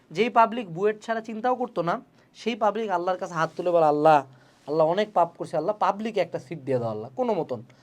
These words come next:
আর কিচ্ছু চাবো না তোমার কাছে।" এই যে সর্বশেষ টাইমে এসে তোমার কনভার্টটা হয় কেন? কারণ শুরুর দিকে এই যে এত এক্সাইটমেন্ট, এত এফোর্ট, এত পড়াশোনা করা,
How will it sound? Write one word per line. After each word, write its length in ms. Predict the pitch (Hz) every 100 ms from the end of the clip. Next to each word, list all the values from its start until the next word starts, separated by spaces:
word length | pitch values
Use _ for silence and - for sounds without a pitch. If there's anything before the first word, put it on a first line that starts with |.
| _
আর 160 | 156 220
কিচ্ছু 280 | 226 - 226
চাবো 240 | 170 147
না 100 | 143
তোমার 240 | 123 117 117
কাছে।" 220 | 113 - _ _ _ _ - _ _ -
এই 140 | 262
যে 80 | 277
সর্বশেষ 520 | - 214 208 247 269
টাইমে 240 | - 220 220
এসে 140 | 220
তোমার 240 | 208 190
কনভার্টটা 500 | 180 180 170 175 175
হয় 160 | 156 165
কেন? 240 | 165 196 311 - - -
কারণ 120 | 208
শুরুর 320 | 208 - 302 226
দিকে 220 | 269 247
এই 80 | 226
যে 80 |
এত 200 | 226 214
এক্সাইটমেন্ট, 580 | 233 226 - 220 214 214
এত 180 | 185 208
এফোর্ট, 420 | 214 208 214 208
এত 160 | 185 208
পড়াশোনা 480 | 233 214 202 180 165
করা, 280 | 160 151